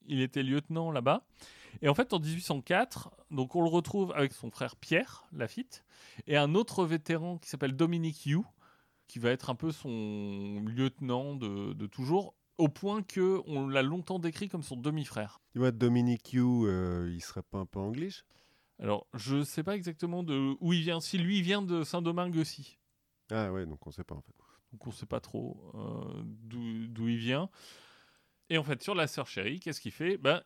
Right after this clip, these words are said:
Speaker 1: il va convoyer des esclaves vers la Louisiane.
Speaker 2: <laughs> Parce que bon.
Speaker 1: Voilà, il fait du commerce d'escl-, enfin, du commerce d'esclaves, de la contrebande d'esclaves.
Speaker 2: Oui.
Speaker 1: Ce qui est un métier comme un autre, hein.
Speaker 2: <laughs> Bon.
Speaker 1: Donc la Louisiane, hein, on rappelle, vendue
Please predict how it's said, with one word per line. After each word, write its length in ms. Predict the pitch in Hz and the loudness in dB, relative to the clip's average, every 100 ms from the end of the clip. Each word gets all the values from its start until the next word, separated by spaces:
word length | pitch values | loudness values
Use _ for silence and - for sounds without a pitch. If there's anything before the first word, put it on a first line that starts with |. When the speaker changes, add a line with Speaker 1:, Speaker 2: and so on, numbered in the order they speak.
| - | -6
Speaker 1:
il 140 | 139 | -2
va 240 | 139 180 160 | 2 2 0
convoyer 480 | - 175 147 123 170 | -6 0 4 4 4
des 240 | 156 135 110 | 2 0 -2
esclaves 320 | - 147 151 | 0 2 2
vers 200 | 117 160 | 2 2
la 120 | 160 | 2
Louisiane. 480 | 147 135 104 95 90 _ _ - | 2 0 0 -2 -4 _ _ -18
Speaker 2:
<laughs> 1200 | - - - - - _ _ 113 120 107 _ - | -18 -18 -20 -20 -20 _ _ -18 -18 -18 _ 2
Parce 200 | 139 - | 2 2
que 80 | |
bon. 240 | 123 98 80 - - 117 | -2 -2 -6 -12 -8 2
Speaker 1:
Voilà, 220 | 156 104 | 6 6
il 80 | 151 | 2
fait 180 | 160 247 | 0 2
du 100 | 175 | 2
commerce 280 | 170 170 147 | 2 2 2
d'escl-, 260 | 135 - | -2 -4
enfin, 200 | 135 113 | -4 -4
du 160 | 98 98 | -4 -6
commerce 380 | - 107 104 - | -6 -4 -4 -4
d'esclaves, 460 | 98 - 104 101 | -4 0 0 0
de 100 | - | 2
la 120 | 104 98 | 4 4
contrebande 520 | 190 175 165 147 127 | 2 2 4 4 4
d'esclaves. 520 | 107 - 196 185 104 _ - | 2 2 0 0 -8 _ -12
Speaker 2:
Oui. 260 | 92 92 127 - _ | -6 -4 -4 -8 _
Speaker 1:
Ce 140 | - - | -20 -20
qui 80 | |
est 80 | - - - - | -20 -20 -20 -6
un 120 | 131 | 0
métier 300 | 131 127 135 | 2 2 2
comme 160 | 120 123 | 4 4
un 100 | 127 | 6
autre, 240 | 240 - | 4 4
hein. 140 | 160 151 151 | 0 2 0
Speaker 2:
<laughs> 180 | 143 117 | -2 -2
Bon. 180 | 98 95 - 104 98 92 - - | 2 2 0 -6 -8 -8 -8 -4
Speaker 1:
Donc 220 | 127 165 | -2 6
la 200 | 156 139 | 8 8
Louisiane, 560 | 151 165 156 220 233 | 6 2 4 4 4
hein, 120 | 170 180 | 0 -2
on 240 | 185 139 | -2 -2
rappelle, 440 | 123 123 170 214 | 0 2 2 0
vendue 520 | 170 135 151 151 196 | -2 0 0 0 -2